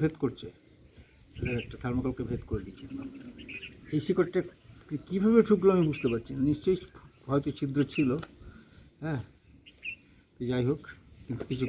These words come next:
করার নেই। অনেকটা এসছে ডিজাইন, কিন্তু কিছু কিছু চলে গেছে ভিতর দিকে। তো এই অবস্থায় আমি কিন্তু একে, এই যে, যেটা যেভাবে আসছে শিকড়গুলোকে, আমি এভাবেই আনবো। just বুঝতেই পারছি যে আমি কী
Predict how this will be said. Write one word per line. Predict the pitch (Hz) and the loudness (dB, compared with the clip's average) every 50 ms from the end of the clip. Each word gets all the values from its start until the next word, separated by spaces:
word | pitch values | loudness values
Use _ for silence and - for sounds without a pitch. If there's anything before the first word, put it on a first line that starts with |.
| - | -4
করার | 127 120 117 117 107 107 | -2 -2 0 0 0 -2
নেই। | 113 143 147 - - - - - - - - - - - - - - 123 117 110 | -4 -6 -6 -10 -14 -20 -20 -20 -20 -20 -18 -18 -20 -20 -20 -18 -16 -12 -4 2
অনেকটা | 123 139 151 - - 185 180 175 | 4 4 4 4 4 4 4 4
এসছে | 165 - - 196 180 170 | 4 4 4 4 6 6
ডিজাইন, | 165 151 143 165 185 165 | 6 6 6 4 2 0
কিন্তু | 165 165 160 160 156 | 0 0 0 0 0
কিছু | 156 147 151 - | 0 -2 0 0
কিছু | 165 165 156 - 156 | 0 -2 0 2 4
চলে | 143 143 143 147 | 4 4 4 4
গেছে | 139 139 143 127 | 4 2 2 0
ভিতর | 127 123 117 101 92 | 0 0 -2 -6 -6
দিকে। | 95 87 - - - - - - - - - - - - - - - - - - - - - - - | -8 -10 -12 -14 -18 -20 -20 -20 -20 -20 -20 -18 -18 -16 -16 -16 -18 -20 -18 -18 -18 -20 -18 -10 -6
তো | 120 117 120 117 107 - - - - - - - - - 135 | -4 -2 -2 -2 -4 -8 -12 -12 -12 -12 -12 -14 -10 -2 2
এই | 147 156 156 | 4 4 4
অবস্থায় | 160 151 - - 196 190 175 | 2 2 2 2 4 4 4
আমি | 180 180 160 | 4 2 2
কিন্তু | 185 185 175 - 175 160 | 2 2 2 4 2 2
একে, | - 156 170 202 - - - - - - - - - - - - - - - - - 143 | 4 2 0 0 -2 -6 -14 -12 -12 -12 -12 -12 -14 -18 -20 -20 -20 -20 -16 -2 0 2
এই | 139 131 | 2 4
যে, | 139 135 131 127 - - 123 117 | 6 4 4 4 0 -6 -6 -6
যেটা | 120 117 123 117 113 113 | -6 -4 -2 -2 -2 -2
যেভাবে | 117 107 113 110 110 104 104 | -2 -2 -2 -2 -2 -4 -6
আসছে | - - - - 143 156 135 - - | -8 -10 -12 -10 -10 -10 -10 -14 -12
শিকড়গুলোকে, | - 117 107 113 110 101 98 95 95 87 - 170 - - - - - - - - - - - - - - - - - - - | -10 -8 -4 -4 -4 -4 -4 -8 -8 -8 -10 -12 -12 -12 -12 -14 -14 -14 -14 -18 -20 -20 -18 -16 -16 -16 -16 -16 -16 -12 -4
আমি | 127 120 127 - - - 135 | 0 2 2 2 2 2 2
এভাবেই | 127 131 131 143 156 - - 117 | 2 2 4 4 2 2 2 2
আনবো। | 113 - - - - - - - - - - - 123 | 2 2 2 0 0 0 0 0 0 0 0 0 0
just | 131 135 135 - - 147 147 - - - - | 2 0 0 0 2 2 2 2 4 4 4
বুঝতেই | - - - - 185 170 | 4 4 4 4 4 4
পারছি | 170 151 - - 147 143 | 4 4 4 4 4 6
যে | 151 | 6
আমি | 147 143 - | 6 6 4
কী | - 151 | 2 0